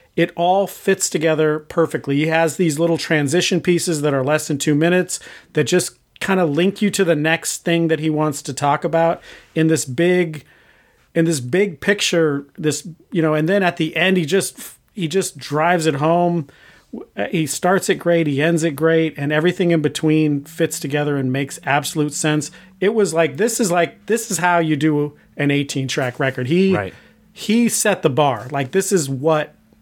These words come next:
Speaker 1: if you're gonna go eighteen tracks, you need to pull it together like Ezra.
Speaker 2: Totally. The transition songs. And it's so funny. I remember listening to this record right before Stockbridge, and tr-, I tried to remind myself, like,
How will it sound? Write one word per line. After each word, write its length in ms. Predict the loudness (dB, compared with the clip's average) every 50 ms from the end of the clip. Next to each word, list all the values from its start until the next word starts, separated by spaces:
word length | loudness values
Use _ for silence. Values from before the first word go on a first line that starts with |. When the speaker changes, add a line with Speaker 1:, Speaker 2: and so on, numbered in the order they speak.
| _ _ _
Speaker 1:
if 120 | -4 -2
you're 200 | 0 0 0 2
gonna 180 | 2 2 2 2
go 260 | 2 2 2 2 4
eighteen 380 | 4 2 2 0 0 0 0 2
tracks, 480 | 2 2 2 2 2 2 -2 -4 -12 -18 -20 -20 _ _
you 160 | -4 -2 0
need 240 | 2 2 2 2 0
to 120 | 0 -2 -2 -2 -8 _ _ -2
pull 200 | 0 2 2 2
it 100 | 2 0
together 340 | -2 -2 -2 0 0 0 -2
like 160 | -2 -4 -4 -8 -14 _ _ -2
Ezra. 340 | -2 -2 -2 -4 -8 -12 -14 -18 -20 -20 _ _ _ _ _ _ _ _ _ _ _ _ _ _ _ _ _ _ _ _ _ _ _ _ _ _
Speaker 2:
Totally. 540 | -2 0 2 2 2 2 0 -2 -2 -4 -4
The 120 | -6 -8 -6
transition 520 | -2 -2 -2 0 -2 -4 -4 -4 -4 -4
songs. 460 | -2 -2 -2 0 0 0 0 -2 -6
And 160 | -6 -6 -6
it's 100 | -6 -2
so 140 | 0 0 0
funny. 380 | 2 2 0 0 2 0 -2 -4
I 140 | 0 2 4
remember 560 | 4 4 4 2 2 0 0 2 2 2 2 0
listening 220 | -2 -2 -2 -2
to 40 | -4
this 120 | -4 -2 -4
record 320 | -4 -4 -2 -2 -2 0
right 140 | 0 0 -2
before 260 | -4 -4 -4 -4 -4
Stockbridge, 420 | 0 0 0 0 0 0 -2 -2
and 280 | -2 -2 -2 -4 -6 -8
tr-, 100 | -10 -8 -2
I 120 | -2 -2 -2
tried 280 | 0 0 0 2 2
to 60 | 2
remind 260 | 2 2 2 0 0 0
myself, 360 | -2 -2 -2 -4 -4 -4 -4
like, 200 | -6 -6 -6